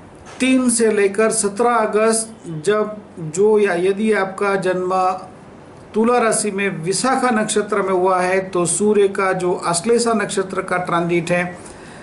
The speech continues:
तीन से लेकर सत्रह अगस्त आपके लिए tension वाला बन जाएगा। तो tension खास करके जो नक्षत्र अश्लेषा है, ये बुध का नक्षत्र है, तो आपको क्या care करना होगा?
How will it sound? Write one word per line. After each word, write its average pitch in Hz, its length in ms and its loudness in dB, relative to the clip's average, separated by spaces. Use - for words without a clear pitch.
तीन 220 220 4
से 214 140 2
लेकर 190 280 0
सत्रह 185 380 0
अगस्त 180 540 0
आपके 160 320 -2
लिए 170 480 0
tension 160 320 0
वाला 147 240 2
बन 139 200 0
जाएगा। 120 400 -2
तो 233 120 4
tension 233 760 0
खास 196 260 -2
करके 226 320 -2
जो 214 180 2
नक्षत्र 214 480 0
अश्लेषा 196 540 0
है, 196 440 0
ये 185 380 0
बुध 175 280 0
का 180 160 0
नक्षत्र 175 500 0
है, 180 340 0
तो 226 420 2
आपको 175 340 0
क्या 185 300 0
care 185 260 0
करना 196 300 0
होगा? 220 440 2